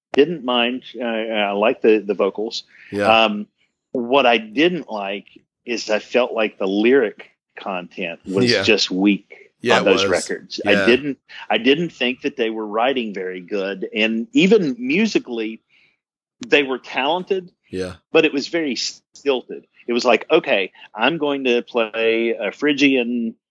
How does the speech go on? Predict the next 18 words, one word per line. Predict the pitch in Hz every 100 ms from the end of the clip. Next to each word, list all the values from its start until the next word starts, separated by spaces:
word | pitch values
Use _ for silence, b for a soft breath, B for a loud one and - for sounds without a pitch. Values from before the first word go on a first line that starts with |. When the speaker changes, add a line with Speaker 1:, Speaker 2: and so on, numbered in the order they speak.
| _
Speaker 1:
pattern | 147 139 123 110 110
right | 110 104
here, | 107 101 104
and | 101 107
then | 104 107 104
you're | 120 165
gonna | 160 139 120
play | - 117 120 120 120 120 117 113
this, | 101 123 131 - - -
uh, | 120 110 113 110 110 110
you | 117 107
know, | 104 104
whatever | 113 117 117 123 110
pattern | - 120 113 110 110
over | 110 104
top | - - 110 -
of | 90
that." | 104 82